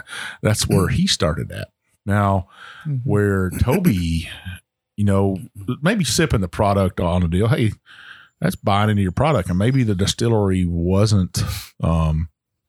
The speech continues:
Speaker 1: maybe they didn't care about that. And maybe they didn't care giving out a couple cases here and there,
Speaker 2: Mm-hmm.
Speaker 1: uh, when they're giving it,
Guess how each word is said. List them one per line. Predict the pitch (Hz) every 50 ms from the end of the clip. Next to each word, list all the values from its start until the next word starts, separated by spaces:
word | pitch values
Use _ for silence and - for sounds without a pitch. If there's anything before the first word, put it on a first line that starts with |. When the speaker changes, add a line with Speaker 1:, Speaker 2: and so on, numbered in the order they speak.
| _ _ _ _ _ _ _ _ _ _ _ _ _ _ _ _ -
Speaker 1:
maybe | 69 76 82 90 98 98
they | 104 107
didn't | 104 85
care | - - 143 139
about | 107 78 69 - -
that. | - 101 151 147 98 69 - _ _ _ 123
And | 110 101 107
maybe | 135 165 175
they | 156 151 156
didn't | 156 131 104
care | - 151 156 147 143 139 - - - 113
giving | 113 131 135 143
out | 139 135 131
a | 123
couple | - 143 127 - 127
cases | - - 139 156 143 - 62 - -
here | 78 73 73
and | 73 71
there, | 76 71 73 82 - - - - - - - - 92
Speaker 2:
Mm-hmm. | 87 - -
Speaker 1:
uh, | 90
when | 90 92 92 92 92 90
they're | 92 101 110 110
giving | 92 85 85 104 120 117 90 71
it, | 65 62